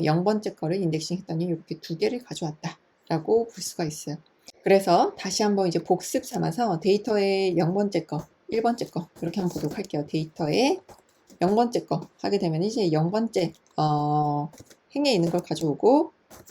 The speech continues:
일 번째 하게 되면은 일 번, 어, 컬럼에 있는 값,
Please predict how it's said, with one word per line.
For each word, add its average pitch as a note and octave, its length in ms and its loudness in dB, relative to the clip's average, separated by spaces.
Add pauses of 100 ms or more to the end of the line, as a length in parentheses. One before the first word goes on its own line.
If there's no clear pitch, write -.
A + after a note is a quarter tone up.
(120)
일 C4+ 160 0
번째 C4 440 -2
하게 F3+ 200 -4
되면은 G3+ 480 -2 (200)
일 B3 180 2
번, G#3 240 2 (120)
어, D3 220 -4
컬럼에 A#3 340 0
있는 D#3 220 -2
값, D#3+ 280 -4